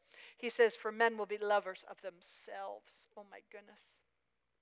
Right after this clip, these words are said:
That word, lovers of themselves, it means to have great affection for,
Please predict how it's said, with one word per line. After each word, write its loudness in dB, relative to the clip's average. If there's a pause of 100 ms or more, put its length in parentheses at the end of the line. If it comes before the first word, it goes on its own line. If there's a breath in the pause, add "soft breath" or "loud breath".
(920 loud breath)
That 0
word, 2
lovers 2
of -8
themselves, 0 (220 loud breath)
it -6
means -2
to 0
have 6
great 8
affection -2
for, -2